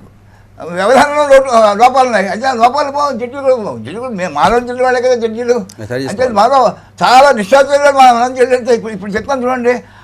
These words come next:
Speaker 1: హైకోర్టు బాగా మంచి ప్రాక్టీస్ చేస్తారు అనుకోండి, గొప్ప రిట్లో వేసి చాలా గొప్ప ప్రాక్టీస్ ఉంది అనుకోండి, నీ జడ్జిషిప్ ఇట్లా అంటే వెళ్ళరు వాళ్ళు. ఎందుకంటే ధనం లోపం, లోపం ఉంటుంది, తర్వాత వాళ్ళకి ప్రశస్తి కూడా తగ్గుతుంది. జడ్జిమెంట్ ఏమంటే అంచేత ఏమవుతుంటే ఈ అప్పీల్స్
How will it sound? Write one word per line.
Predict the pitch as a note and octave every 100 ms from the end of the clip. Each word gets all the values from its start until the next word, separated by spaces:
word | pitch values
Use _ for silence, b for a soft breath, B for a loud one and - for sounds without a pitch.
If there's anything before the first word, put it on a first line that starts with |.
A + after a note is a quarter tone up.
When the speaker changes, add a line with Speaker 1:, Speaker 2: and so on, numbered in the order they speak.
| -
Speaker 1:
హైకోర్టు | A#3 C#4+ A#3+
బాగా | A3+ C4+
మంచి | B3 B3
ప్రాక్టీస్ | C4+ B3+ C4
చేస్తారు | B3+ B3+
అనుకోండి, | A#3+ A3+ G3
గొప్ప | A3+ C4 A#3
రిట్లో | A#3+ C4
వేసి | B3+ A3 C4 F#3+ B _
చాలా | G3+ C4 C4+
గొప్ప | B3+ A#3+
ప్రాక్టీస్ | C#4 C#4 C4
ఉంది | C4+
అనుకోండి, | B3 A#3+ A3 G#3 G3
నీ | G#3+
జడ్జిషిప్ | A3+ A#3+ C4+ A#3+ C4 B3+ A3+ G3+ G#3
ఇట్లా | G3 B3+
అంటే | B3 B3
వెళ్ళరు | B3 C4
వాళ్ళు. | E3 G2+ F#2+ - b b b
ఎందుకంటే | F#3+ C#4 C#4+ A#3+ - b b G2
ధనం | C#3 B3 C#4 C#4 C4+ B3+
లోపం, | C4 B3+ B3+ B3+
లోపం | B3+ C4+
ఉంటుంది, | B3+ C#4 D#4 C#4 - b b - - -
తర్వాత | A#3 C4+ C#4 C4+ B3+
వాళ్ళకి | A3+ A3 G3 G3
ప్రశస్తి | A3 B3+ D4
కూడా | C4+
తగ్గుతుంది. | B3+ G#3+ G3 - - _ b b _ E3+
జడ్జిమెంట్ | A3 C#4 C#4
ఏమంటే | C4+ C#4 C#4 B3+ A3
అంచేత | F#3+ G#3+ C4 B3 A#3
ఏమవుతుంటే | A#3+ A#3+ A#3 A3+ G3+ F3+ - b b b _
ఈ | D#3+ C#3+
అప్పీల్స్ | - C#4+ A#3